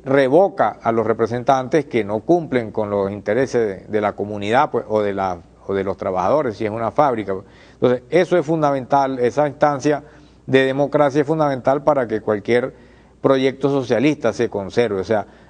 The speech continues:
la mejor garantía de que los líderes no se desvíen es que, es la demo-, es que exista la, el control desde abajo, porque incluso la formación es fundamental,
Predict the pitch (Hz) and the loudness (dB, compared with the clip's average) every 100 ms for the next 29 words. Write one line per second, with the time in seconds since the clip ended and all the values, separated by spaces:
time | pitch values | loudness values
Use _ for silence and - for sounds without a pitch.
0 | _ 113 117 120 160 180 180 156 160 160 | _ -2 0 0 2 2 2 0 2 2
1 | 135 - - - - - 117 107 113 110 | 2 -4 -12 -20 -20 -4 -2 2 0 2
2 | 104 123 160 131 110 98 117 120 160 156 | 0 2 2 2 0 -2 -4 0 2 2
3 | 135 160 151 143 147 - - - _ 117 | 2 2 2 -2 -10 -20 -20 -20 _ 0
4 | 113 156 160 156 - - 120 135 147 135 | 4 2 2 -2 -10 0 2 4 2 0
5 | 123 117 147 127 170 160 139 127 113 - | -4 -2 -2 0 -2 0 0 0 -2 -8
6 | - 117 113 117 110 98 147 143 127 113 | -4 -2 0 -2 -2 0 2 2 0 2
7 | 113 104 120 110 87 78 _ _ - - | 2 2 2 2 -2 -10 _ _ -20 -20
8 | _ 131 127 131 127 151 170 180 170 - | _ 2 2 -2 0 0 2 0 -2 -8
9 | - - 123 - 139 123 120 - 175 190 | -20 -2 0 2 0 0 -4 0 0 0
10 | 165 151 139 113 98 90 107 90 | -2 -2 -2 -2 -4 0 0 0